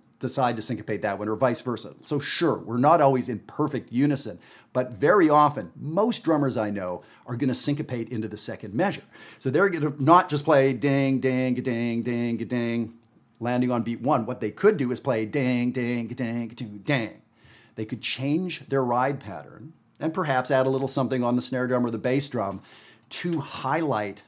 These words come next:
that melody. They could choose to connect with the melody. A good comping instrument, if they know how the sax player in this instance playing the melody, if they know my playing, they're not gonna play the second chord on the downbeat, uh,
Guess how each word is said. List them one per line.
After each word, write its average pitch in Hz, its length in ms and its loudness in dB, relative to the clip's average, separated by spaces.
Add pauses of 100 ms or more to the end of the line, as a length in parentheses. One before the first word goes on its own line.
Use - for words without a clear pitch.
that 120 240 -8
melody. 127 400 0
They 113 120 -4
could 139 200 -4
choose 190 440 -6
to 123 140 -6
connect 120 640 -8 (120)
with 110 220 -10
the 107 80 -6
melody. 107 480 -2 (840)
A 135 80 -2
good 196 400 2
comping 202 500 0
instrument, 110 400 -4
if 113 100 -10
they 131 140 0
know 196 560 6
how 156 300 6
the 139 420 4
sax 160 380 0
player 127 280 4
in 123 100 2
this 123 180 0
instance 127 420 -2
playing 139 260 2
the 135 60 2
melody, 131 400 6
if 101 80 -8
they 156 140 -4
know 175 260 2
my 151 220 4
playing, 147 580 -2 (420)
they're 190 140 -2
not 240 220 -2
gonna 214 160 -2
play 196 180 0
the 170 100 -2
second 151 440 -2
chord 135 440 2
on 131 180 -2
the 127 80 -2
downbeat, 131 680 -4
uh, - 40 -10